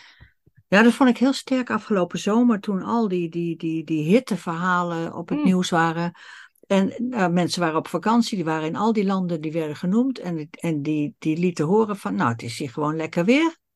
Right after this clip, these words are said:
Speaker 1: Niks aan de hand. Het is hier
Speaker 2: Terwijl de
Speaker 1: gewoon, eh, normaal, is elk jaar zo."
Speaker 2: Ja, dat.
Speaker 1: En die hagelbuien, die hebben we elk jaar hier.
Speaker 2: En de
Speaker 1: En niks
Speaker 2: zware
Speaker 1: aan de hand.
Speaker 2: onweersbuien in de bergen en
Speaker 1: Ja, ja, ja. En dan zijn er dus mensen, gewoon mensen als jij en ik, die zeggen van, "Nee hoor,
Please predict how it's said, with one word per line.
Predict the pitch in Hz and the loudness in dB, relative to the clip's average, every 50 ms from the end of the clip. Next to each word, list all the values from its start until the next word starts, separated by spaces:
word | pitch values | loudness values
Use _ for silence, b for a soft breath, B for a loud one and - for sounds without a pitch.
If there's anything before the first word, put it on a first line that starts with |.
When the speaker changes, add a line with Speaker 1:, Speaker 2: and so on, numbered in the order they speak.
| _ _ | _ _
Speaker 1:
Niks | - 240 311 - - | 0 0 0 0 0
aan | 330 285 240 | 2 4 4
de | 202 | 4
hand. | 151 135 117 120 127 151 - - _ _ _ _ _ _ _ _ | 2 2 -2 -2 -6 -10 -14 -20 _ _ _ _ _ _ _ _
Het | - - 226 | -8 -8 -4
is | - | -2
hier | 240 196 | 0 2
Speaker 2:
Terwijl | 214 233 220 - | 2 2 2 2
de | 143 135 135 135 | 0 0 -2 -2
Speaker 1:
gewoon, | 127 | -4
eh, | 127 127 123 123 156 | -4 -6 -8 -6 -4
normaal, | 156 156 143 151 160 180 196 226 269 302 285 208 | -2 0 0 2 4 4 6 6 6 4 4 2
is | 156 - - | 0 0 -4
elk | - 170 147 - - | -6 -6 -6 -4 -2
jaar | 226 226 262 285 | 0 0 0 0
zo." | 262 - 302 302 320 339 330 _ b b | 0 -2 -2 -2 -4 -6 -10 _ b b
Speaker 2:
Ja, | b 254 269 240 - _ _ _ _ | b -2 -2 -2 -4 _ _ _ _
dat. | - 254 247 | -8 -4 0
Speaker 1:
En | 190 | 0
die | 175 170 160 | 2 2 2
hagelbuien, | 175 214 240 247 247 - 262 226 196 220 220 226 240 247 240 190 | 4 4 4 4 4 4 2 2 4 6 6 6 6 6 4 2
die | 190 160 | 2 0
hebben | 156 156 139 131 | -2 -2 -4 -8
we | 135 147 131 | -8 -8 -6
elk | 147 165 151 147 - | -4 -4 -4 -2 0
jaar | 240 247 262 262 | 2 4 4 6
hier. | 233 226 262 277 285 285 - _ _ _ _ _ _ | 6 6 6 4 2 -2 -8 _ _ _ _ _ _
Speaker 2:
En | - 220 | -4 0
de | 202 | 2
Speaker 1:
En | 190 185 196 | 2 2 2
niks | 240 294 247 | 2 0 0
Speaker 2:
zware | - 262 | 0 0
Speaker 1:
aan | 233 | 0
de | - | 0
hand. | 165 185 - | 0 0 0
Speaker 2:
onweersbuien | 247 254 247 214 185 175 208 240 240 247 233 226 | -2 -2 -4 -6 -4 -4 -2 -2 0 0 0 0
in | 226 220 | 2 2
de | 214 | 0
bergen | 196 190 214 233 233 226 214 226 220 185 208 214 214 226 214 208 220 202 - | 0 0 -2 -2 -2 -2 -4 -4 -4 -6 -6 -4 -4 -4 -4 -2 -2 -2 -2
en | - 185 175 180 160 | 0 0 0 0 0
Speaker 1:
Ja, | 170 160 147 151 - - 277 269 | -2 -4 -6 -6 -6 -8 -8 -8
ja, | 190 156 127 127 127 113 104 - - _ _ _ _ _ | -6 -6 -6 -6 -6 -6 -6 -8 -10 _ _ _ _ _
ja. | - - 143 151 147 B B B B B | -6 -4 -2 -2 -4 B B B B B
En | - 220 | 4 6
dan | 208 226 214 196 | 6 6 6 6
zijn | - 247 247 240 | 4 4 4 4
er | 220 180 | 4 2
dus | 170 165 - - | 0 -4 -6 -4
mensen, | - 196 190 233 277 311 277 - - 233 | -2 0 2 2 2 0 0 -2 -4 -6
gewoon | - 190 175 196 208 220 202 | -4 -4 -2 -2 -2 -2 -2
mensen | 208 226 233 226 - 214 | -2 -2 -2 -2 -4 -6
als | 190 - | -8 -6
jij | 202 180 170 165 156 | -6 -4 -4 -4 -4
en | 156 170 | -2 -2
ik, | 220 233 226 - | -2 -2 -4 -6
die | - - | -12 -10
zeggen | - 185 165 - 165 151 | -8 -8 -6 -6 -8 -10
van, | - 170 160 185 | -8 -4 -2 0
"Nee | 233 294 302 262 | 2 4 4 4
hoor, | 220 247 285 339 - | 4 2 0 -4 -10